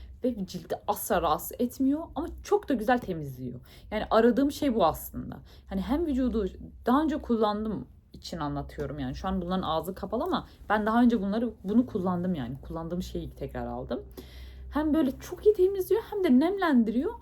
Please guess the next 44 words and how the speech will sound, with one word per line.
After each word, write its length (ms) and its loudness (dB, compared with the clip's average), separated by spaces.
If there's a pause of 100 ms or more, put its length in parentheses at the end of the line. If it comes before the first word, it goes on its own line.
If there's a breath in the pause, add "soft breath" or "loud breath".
(360 soft breath)
Ee, 240 4 (680)
hepsini 420 0
bir 60 2
arada 320 4
bulmak 340 0
gerçekten 440 2
zor 400 0
ama 320 0
bu, 220 -8
yani 580 -4
bu 100 -4
konuda 560 0 (240 loud breath)
Maruderm 480 0
yapmış. 460 -6
Bir 80 -4
de 100 8
çok 220 0
uygundu 340 0
arkadaşlar. 420 -4
Yüz 240 -2
doksan 340 -2
beş 160 -2
T 180 -4
L 40 -2
gibi 340 -8
bir 60 -18
şeydi. 360 -4 (340 loud breath)
Ürünün 340 4
boyutu 300 4
ne 140 4
biliyor 160 0
musunuz? 420 -6 (260 soft breath)
İki 200 -8
yüz 120 2
elli 180 4
M 220 -2
L. 160 -6 (360 soft breath)
Yani 160 0
şöyle 360 4
beş 220 4
yüz 100 -8
M 200 -2
L 40 -4
oluyor. 320 -4